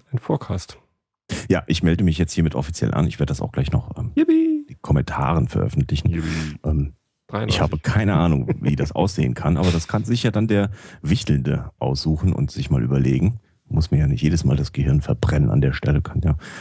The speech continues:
Speaker 2: jemand anderes mal machen für mich. Oh, wie schön. Könnte ich
Speaker 1: Ich freu
Speaker 2: dann
Speaker 1: mich auf jeden
Speaker 2: ausschlafen?
Speaker 1: Fall auf den Podcast, den du bewichtelst. Das wird
Speaker 2: <laughs>
Speaker 1: bestimmt auch lustig.
Speaker 2: Äh, wahrscheinlich kriege ich ein Einschlafen zuge-, äh, lost.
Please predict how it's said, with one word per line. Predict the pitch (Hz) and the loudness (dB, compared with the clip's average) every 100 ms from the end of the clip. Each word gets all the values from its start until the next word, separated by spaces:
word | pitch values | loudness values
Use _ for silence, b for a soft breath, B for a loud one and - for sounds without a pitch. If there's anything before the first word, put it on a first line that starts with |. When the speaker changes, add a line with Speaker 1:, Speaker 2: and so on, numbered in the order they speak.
| B B B | B B B
Speaker 2:
jemand | 67 73 - | -2 0 0
anderes | 73 69 76 | 2 4 2
mal | - 65 65 - _ - | 2 2 0 -4 _ -2
machen | 73 - - | 0 0 -4
für | - | 0
mich. | - 65 - | 0 0 -2
Oh, | - - | -2 0
wie | 139 | 0
schön. | - - - 90 B B - | 0 0 -2 -2 B B -2
Könnte | - | 0
ich | 123 | 2
Speaker 1:
Ich | |
freu | 127 | 4
Speaker 2:
dann | 165 | 4
Speaker 1:
mich | - | 4
auf | 113 | 2
jeden | 139 156 | 2 2
Speaker 2:
ausschlafen? | 135 135 131 | 4 4 4
Speaker 1:
Fall | 131 | 2
auf | 117 - | 0 -4
den | 131 120 120 | -2 0 0
Podcast, | - 123 - 117 - | 0 -4 0 0 2
den | 117 | -2
du | 107 | 0
bewichtelst. | 110 110 135 - 90 80 - - B B B B - 120 98 | 0 0 0 -2 -8 -8 -14 -20 B B B B 0 0 0
Das | 175 | 2
wird | 165 | 4
Speaker 2:
<laughs> | |
Speaker 1:
bestimmt | 151 127 113 - | 4 2 -4 -10
auch | - | -20
lustig. | - - - - _ _ _ _ _ - | -20 -20 -20 -20 _ _ _ _ _ -4
Speaker 2:
Äh, | - | -2
wahrscheinlich | - 73 82 85 | 0 2 4 2
kriege | - 78 | 0 -2
ich | 78 | -2
ein | 71 - | -4 0
Einschlafen | 85 - - 62 - | 2 2 2 0 -2
zuge-, | 65 67 60 58 - | -4 0 0 0 0
äh, | - 67 69 - - - _ - | 0 0 -2 -12 -20 -20 _ 0
lost. | 71 120 - | 2 2 0